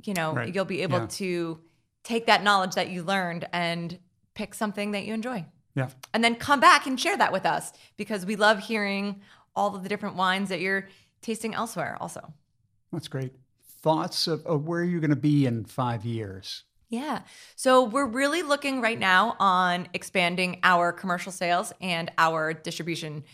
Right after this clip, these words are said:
Speaker 1: channels. We have taken the past two and a half years that we've been in business, and we've really expanded our production of our wines, and we've expanded our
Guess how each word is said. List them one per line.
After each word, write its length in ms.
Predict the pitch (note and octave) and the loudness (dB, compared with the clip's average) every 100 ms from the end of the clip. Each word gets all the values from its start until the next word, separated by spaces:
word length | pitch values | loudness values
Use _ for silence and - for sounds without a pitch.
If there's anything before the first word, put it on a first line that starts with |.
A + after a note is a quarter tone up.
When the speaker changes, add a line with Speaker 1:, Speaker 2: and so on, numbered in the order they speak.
| - _ | -20 _
Speaker 1:
channels. 540 | E3+ C3+ G#2 D#3 - - | -6 -6 -6 -8 -12 -14
We 480 | D#3+ F#3+ F#3 F3+ F3+ - - _ _ _ | -8 -6 -4 -6 -10 -20 -20 _ _ _
have 200 | G#3 G3 | -4 0
taken 340 | C4 A3+ A#3 | 2 4 4
the 60 | G3+ | -2
past 600 | - - G3+ G3+ G3+ - _ | -4 4 8 8 4 -12 _
two 100 | - | -2
and 80 | A#3 | 0
a 40 | A3+ | 2
half 200 | G3+ G3 | 2 2
years 220 | F#3 G3 | -2 0
that 100 | F3 | 0
we've 120 | F#3 | 2
been 120 | F#3+ | 0
in 100 | F#3 | -2
business, 400 | F3+ E3 E3+ F3+ - | -2 -2 -2 -8 -4
and 180 | F3+ F3 | -4 -4
we've 200 | F3+ D3 | -8 -6
really 280 | F3+ F#3+ G#3 - | -4 -2 -4 -4
expanded 800 | - - - - F3+ E3+ F3 D3+ - | -10 -8 -10 0 2 4 2 2 4
our 420 | E3+ E3 E3 - - _ | 4 4 -2 -6 -20 _
production 480 | - G3+ F3 - F#3 | 0 4 4 0 -4
of 140 | E3 E3 | -2 0
our 100 | E3 | 0
wines, 500 | D#3+ D#3 E3 G#3 - _ _ - | -2 -2 -4 -6 -10 _ _ -4
and 240 | F#3 F3+ F3+ | 0 0 0
we've 220 | F3+ E3 | -4 -6
expanded 600 | F3+ - G3 E3+ F3+ F3 - | -10 -4 -2 -2 -2 -2 4
our 600 | F3 F3 F3 E3+ E3+ | 4 4 2 2 0